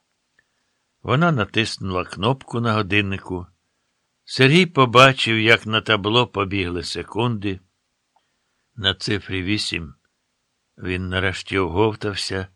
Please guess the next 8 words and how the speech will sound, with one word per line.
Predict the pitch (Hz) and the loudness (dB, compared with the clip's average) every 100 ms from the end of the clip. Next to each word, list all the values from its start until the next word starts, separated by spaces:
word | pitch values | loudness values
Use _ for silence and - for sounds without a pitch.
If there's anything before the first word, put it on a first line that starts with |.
| _ _ _ - _ _ _ _ _ _ _ | _ _ _ -20 _ _ _ _ _ _ _
і | - 107 | -8 -6
пішов | - 104 - 87 82 | -4 -6 -4 -4 -4
на | 80 80 | -6 -6
неї. | 78 78 73 78 _ _ _ _ _ _ _ _ _ _ - | -8 -10 -12 -16 _ _ _ _ _ _ _ _ _ _ -10
Юлія | 90 113 135 107 92 85 - _ _ _ _ - | 0 4 4 4 2 -2 -10 _ _ _ _ -16
відступила | 82 85 - - 87 98 92 | -10 -10 -8 -8 -6 -4 -2
в | 87 | -4
куток, | - 92 82 113 - - | -6 -10 -4 -4 -4 -14